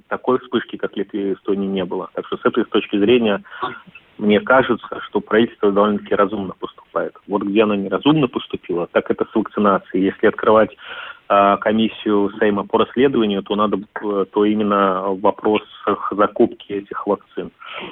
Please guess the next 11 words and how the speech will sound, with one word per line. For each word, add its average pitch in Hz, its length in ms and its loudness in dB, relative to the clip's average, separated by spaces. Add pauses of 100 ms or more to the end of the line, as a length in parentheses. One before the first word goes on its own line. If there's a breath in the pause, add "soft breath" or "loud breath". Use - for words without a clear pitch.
(120 loud breath)
А 101 120 2
что 123 580 4 (840)
касается 107 840 -2
вот 98 260 -8
именно 98 280 -8
закупки - 400 -6
вакцин, 104 500 -2
э, 98 240 -8
мне 95 180 -8
кажется, 98 880 -2
э, 90 400 -8